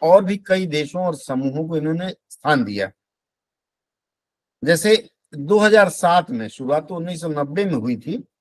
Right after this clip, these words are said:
लेकिन, अ, उस समय देशों के finance minister अर्थात वित्त मंत्री शामिल होते थे इसमें, ठीक है। लेकिन फिर financial crisis जब होना शुरू हुआ,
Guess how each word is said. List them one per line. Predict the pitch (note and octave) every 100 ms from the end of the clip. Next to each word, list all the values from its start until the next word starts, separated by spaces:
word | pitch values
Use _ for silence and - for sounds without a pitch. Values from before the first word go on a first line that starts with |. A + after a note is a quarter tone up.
| _ -
लेकिन, | C4 E3 G3+
अ, | F3+ - C#3 B2+ D#3
उस | F#3+ F#3+
समय | G#3+ G#3 G#3+ G#3+
देशों | F#3 C3 D#3+ D3+ G3
के | G3+
finance | F#3 - D3+ F3 F#3 F3+
minister | C3 G#2+ G2 A2+ F#2+ - _ _ -
अर्थात | C3+ C3+ F#3 F#3
वित्त | C3 B2+ G#3+ - F#3
मंत्री | D#3 D3 D3+ F#3
शामिल | - A#2+ A2
होते | F#2+ F#2 F#2+
थे | - G2+
इसमें, | - A2+ A2 _ _ _ _ _ _ _ _ -
ठीक | A#3+
है। | F3+ - _ _ _ _ B3
लेकिन | F3 G3 A#3 G#3+ - _ _
फिर | G3 A3 G#3 - -
financial | D#3+ E3 F3 F3 A3+ G#3+
crisis | - D3 D3+ D3 G#3+
जब | F3 D#3+
होना | A#2 D3 E3+
शुरू | D#3+ B2+ G#2+
हुआ, | G2+ A2 D#3+